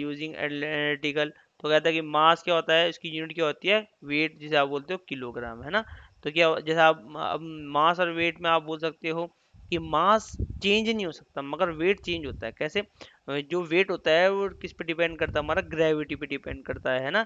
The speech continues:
जबकि mass होता है, mass हमारा ग्रेविटी पे डिपेंड नहीं करता। mass तो वो है कि कितना space इ-, आप occupy कर रहे हो कोई भी मैटर। जैसे कि हमने कहा कि ये है एक flask, ठीक है, ये volumetric flask है, इसका weight कम ज़्यादा हो सकता है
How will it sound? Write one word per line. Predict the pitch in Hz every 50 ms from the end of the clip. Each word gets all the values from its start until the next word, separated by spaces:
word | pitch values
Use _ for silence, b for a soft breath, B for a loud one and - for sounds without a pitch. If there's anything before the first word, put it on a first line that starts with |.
| B B B B B _ -
जबकि | 143 - - 180
mass | 165 156 151 147 160 175 175 170
होता | 156 143 - 156
है, | 165
mass | 165 156 151 156 165 175 170
हमारा | 160 147 143 143 156 175 180
ग्रेविटी | 160 147 135 131 127 131 131 139
पे | 139
डिपेंड | 143 139 135 - 131 131 127
नहीं | 127 123
करता। | - 120 117 120 123
mass | 123 131 135 143 160 170 165 -
तो | 185
वो | 175 175
है | 165 160 160
कि | 165 170 180
कितना | - - 196 - 220 226 226 208
space | 196 - - - 180 180 180 175 - - _ _ -
इ-, | - 117 - - - - - - - -
आप | 147 156 -
occupy | 156 156 - - 151 139 - 139 139 139
कर | 131 - 127
रहे | 120 131 127
हो | 123 127
कोई | - - 151 156
भी | 147 143
मैटर। | 139 131 123 117 - 117 B B B B B _ -
जैसे | 160 160 170
कि | 165 170
हमने | 170 160 160 160 151
कहा | 160 156 156 156
कि | 156 - 165
ये | 165 156 151 147 156 156 156
है | 151 147 143 147 - _ _ - - - - - -
एक | 143 156 - -
flask, | - 135 120 117 110 - - - - - - - - 127
ठीक | 139 147
है, | 175 180 165
ये | 151
volumetric | 143 143 143 143 143 147 143 143 139 - - 147 143
flask | _ - 139 131 131 131 - -
है, | 165 170 B B B B B B B _ -
इसका | - 190 - - - 220 233 240 233 - - _ _ _ - - -
weight | 143 143 160 190 226 233 - -
कम | 190 196 196 190
ज़्यादा | 170 185 180 170
हो | 180 165
सकता | 175 196 - - - -
है | 151 160 175 -